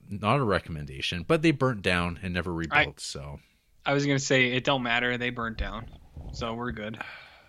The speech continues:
Speaker 2: Maybe
Speaker 1: just,
Speaker 2: it was
Speaker 1: I, I,
Speaker 2: someone who
Speaker 1: I don't
Speaker 2: got
Speaker 1: know. How,
Speaker 2: sick.
Speaker 1: I don't know how that happens. I guess, like, they're just leaving that fish out way too long, and then by the time they bread it and fry it, it's like, well,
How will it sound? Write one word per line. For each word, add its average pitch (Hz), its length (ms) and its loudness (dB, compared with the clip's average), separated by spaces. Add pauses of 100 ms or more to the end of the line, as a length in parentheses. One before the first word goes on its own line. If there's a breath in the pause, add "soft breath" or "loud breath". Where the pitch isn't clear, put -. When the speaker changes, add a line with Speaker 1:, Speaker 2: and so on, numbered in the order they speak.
(500 loud breath)
Speaker 2:
Maybe 170 220 12
Speaker 1:
just, - 20 8
Speaker 2:
it - 20 8
was 170 80 10
Speaker 1:
I, - 20 12
I, 160 40 12
Speaker 2:
someone 156 160 10 (100)
who 156 60 6
Speaker 1:
I - 20 8
don't 180 140 8
Speaker 2:
got - 60 -
Speaker 1:
know. 202 80 6
How, 180 60 6
Speaker 2:
sick. 185 120 -2
Speaker 1:
I 131 120 2
don't 147 160 0
know 165 100 2
how 156 120 4
that 131 160 4
happens. 127 300 0
I 92 60 0
guess, 95 200 -2
like, 107 200 -4
they're 90 100 -4
just - 240 -8
leaving 107 200 -2
that 95 180 -4
fish - 280 -2
out 113 240 -4
way 101 120 0
too 110 200 -4
long, 107 340 -2 (280 loud breath)
and 95 80 -4
then 107 120 0
by 101 100 4
the 101 80 2
time 110 240 -2
they 90 140 0
bread 85 360 0
it 98 80 -2
and 80 100 -12
fry 101 240 0
it, 90 40 -4
it's - 120 -12
like, 82 200 -6
well, 107 340 2